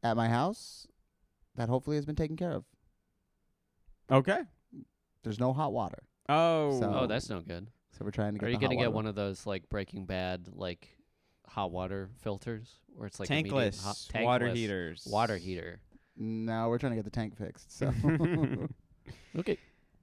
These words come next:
Speaker 2: Um, I'm gonna get some groceries, uh, go to the gym, and then watch this Portland game that's about to, uh, start.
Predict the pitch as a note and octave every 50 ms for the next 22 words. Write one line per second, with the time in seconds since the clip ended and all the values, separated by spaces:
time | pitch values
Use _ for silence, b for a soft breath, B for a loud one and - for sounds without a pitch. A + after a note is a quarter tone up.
0 | - - - C3 C#3 C#3+ D3 D3+ D#3 D#3 D#3+ D#3+ D#3+ E3 E3 E3 E3 D#3+ D#3+ C#3+
1 | B2+ E3 F#3+ B3 B3 A3 A#3 G#3+ G#3 G3+ F#3 F3+ F3 E3 E3 E3 D#3+ D#3+ D#3 D#3
2 | - - G2 C3 C3 D#3+ D#3+ - - G3+ F3 D3 C#3+ C#3 D3 - - D#3 D#3 E3
3 | F3+ G3+ A3+ - - - - - - - - _ - - - - - B2 B2 B2+
4 | C3 B2+ C#3 C#3+ C#3+ C#3 A2+ A#2 A#2+ A#2+ B2+ C3 B2 A#2+ A#2+ B2 A#2+ A2+ A#2 A#2+
5 | B2+ C3+ - - - B2+ C3 A#2 - - - D3+ F3 A#3+ - E3+ B2 A2+ G#2+ G2+
6 | G2+ G2 - G2 G2+ F#2+ F#2 - - G2 G2 G2 F#2 F2 E2+ F2 - - F2 D#2
7 | C2 B1 -